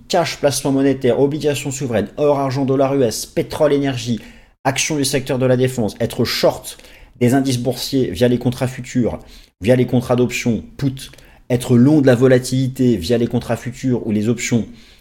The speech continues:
être short des valeurs cycliques, aérien, tourisme et encore d'autres, le sujet crypto, Bitcoin se discute, et enfin les actions décorrélées, vous voyez qu'il y a un certain nombre de, de façons de se couvrir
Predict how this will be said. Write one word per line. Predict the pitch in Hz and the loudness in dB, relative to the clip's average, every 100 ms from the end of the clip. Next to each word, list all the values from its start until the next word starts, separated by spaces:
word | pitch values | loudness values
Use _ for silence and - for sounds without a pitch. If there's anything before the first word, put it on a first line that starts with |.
| _ - | _ -4
être | 120 - | -2 -2
short | 135 - 160 - | -2 0 -2 -2
des | 120 | -2
valeurs | 117 117 - | 0 0 -2
cycliques, | - 131 131 113 - | -6 -6 -4 -4 -2
aérien, | 120 131 127 120 | -2 0 0 0
tourisme | 104 127 123 110 107 - | -2 0 0 0 -6 -6
et | |
encore | 90 95 107 | -6 -4 -2
d'autres, | 107 92 - - - _ _ - | -2 -4 -8 -20 -20 _ _ -6
le | 95 113 | 0 0
sujet | - 127 127 | 0 2 2
crypto, | 127 123 - 135 | 2 -4 -2 0
Bitcoin | 117 120 139 123 | 0 -2 2 2
se | 113 123 | 2 -2
discute, | 110 127 - 135 - - - _ _ - | -2 -4 -2 -2 -4 -10 -20 _ _ 0
et | |
enfin | 127 113 127 | 0 0 -2
les | 104 85 | -2 -2
actions | 101 - 92 | -4 -4 -6
décorrélées, | 87 - 80 82 113 143 - | -8 -8 -6 -2 -2 -2 -6
vous | |
voyez | 78 101 | -12 -12
qu'il | 104 | -12
y | |
a | 80 | -14
un | |
certain | - - - | -14 -16 -14
nombre | 85 90 | -14 -14
de, | 82 | -16
de | - 82 | -14 -12
façons | - 92 - 107 120 | -8 -8 -6 -10 -10
de | 85 | -12
se | 82 - | -10 -12
couvrir | - 80 92 113 | -12 -8 -4 -4